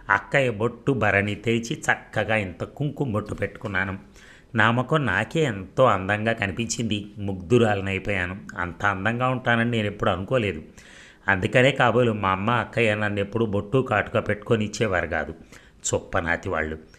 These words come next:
అసలు నేను బొట్టు కాటుక పెట్టుకోవటం కానీ పువ్వులు పెట్టుకోవడం కానీ ఇంట్లో ఎవరికి ఇష్టం ఉండేది కాదు, ఒక్క భీమశంకరానికి తప్ప. అతనే అంటూ ఉండేవాడు అప్పుడప్పుడు, "సావిత్రి,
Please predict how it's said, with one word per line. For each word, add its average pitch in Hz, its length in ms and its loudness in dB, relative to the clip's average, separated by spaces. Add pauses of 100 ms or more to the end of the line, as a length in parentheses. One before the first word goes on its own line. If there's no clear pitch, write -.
(160)
అసలు 113 300 2
నేను 107 500 -2 (260)
బొట్టు 120 420 4
కాటుక 117 280 2
పెట్టుకోవటం 107 840 0 (160)
కానీ 110 380 2 (160)
పువ్వులు 123 280 2
పెట్టుకోవడం 101 520 0
కానీ 98 220 0
ఇంట్లో 98 280 -2
ఎవరికి 107 380 -2
ఇష్టం 131 260 -4
ఉండేది 135 280 0
కాదు, 87 320 -2 (380)
ఒక్క - 200 -2
భీమశంకరానికి 98 920 -2
తప్ప. - 320 -2 (640)
అతనే 131 280 2
అంటూ 127 300 0
ఉండేవాడు 113 440 2
అప్పుడప్పుడు, 98 560 -4 (340)
"సావిత్రి, 110 680 0